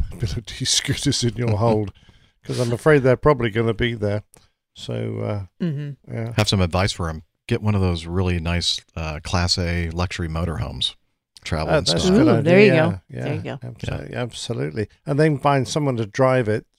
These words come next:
Speaker 1: for you so you can sit in the back and drink beer.
Speaker 2: <laughs> Yeah. Yeah.
Speaker 3: <laughs>
Speaker 2: Uh,
Speaker 3: Or hide in the bathroom and not watch what's going
Speaker 2: that
Speaker 3: on on the
Speaker 2: sounds
Speaker 3: road.
Speaker 2: very familiar to me.
Speaker 1: Yeah,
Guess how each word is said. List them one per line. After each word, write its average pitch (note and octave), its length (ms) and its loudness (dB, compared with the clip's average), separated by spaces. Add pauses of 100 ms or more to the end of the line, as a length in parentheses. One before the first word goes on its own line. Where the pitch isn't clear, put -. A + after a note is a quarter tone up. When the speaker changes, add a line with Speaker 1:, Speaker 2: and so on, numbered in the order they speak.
Speaker 1:
for B2 180 0
you A#2+ 200 0
so - 160 -4
you B2+ 180 0
can A#2+ 160 -4
sit - 240 -4
in G#2 60 -6
the A2+ 80 -2
back A2+ 320 0
and G2 80 -14
drink A#2 260 -4
beer. A#2+ 280 -2
Speaker 2:
<laughs> - 60 -6
Yeah. F4+ 80 2 (840)
Yeah. F#3 160 2
Speaker 3:
<laughs> F#3+ 440 8
Speaker 2:
Uh, C#3 220 4
Speaker 3:
Or F#3+ 140 6
hide G3+ 280 8
in F#3+ 120 8
the F#3+ 80 8
bathroom F3+ 420 10
and E3 140 0
not F3 320 2
watch E3+ 280 4
what's E3 200 0
going E3 240 2
Speaker 2:
that A#2 60 6
Speaker 3:
on - 60 6
on E3 40 0
the D#3+ 80 2
Speaker 2:
sounds A#2 260 4
Speaker 3:
road. - 60 -2
Speaker 2:
very A2+ 200 0
familiar G2+ 360 -2
to E2 80 -2
me. E2 60 -4
Speaker 1:
Yeah, A2+ 200 -2